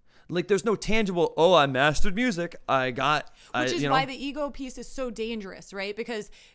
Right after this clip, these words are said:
Speaker 2: because the second you're, you're ahead and you're winning or, or you're better off or wherever you think you are along that, that rat race, um, there's,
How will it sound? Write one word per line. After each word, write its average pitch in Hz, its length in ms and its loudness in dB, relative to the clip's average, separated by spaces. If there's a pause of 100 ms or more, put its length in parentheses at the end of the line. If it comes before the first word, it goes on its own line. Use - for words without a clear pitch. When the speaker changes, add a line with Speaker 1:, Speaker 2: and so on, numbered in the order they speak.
(140)
Speaker 2:
because 220 300 -8
the 208 80 -14
second 247 560 -10
you're, 208 300 -8 (100)
you're 208 460 -8
ahead 190 400 -10
and 175 100 -14
you're 180 120 -12
winning 185 440 -12
or, 180 420 -12
or 180 160 -14
you're 170 160 -14
better 202 360 -8
off 185 400 -6 (280)
or 185 360 -10 (580)
wherever 254 500 -4
you 214 160 -10
think 220 280 -12
you 190 80 -10
are 220 200 -2
along 170 300 -12
that, 170 220 -14 (140)
that 175 260 -12 (840)
rat 185 260 -8
race, 165 360 -16 (340)
um, 175 400 -8 (920)
there's, 220 440 -4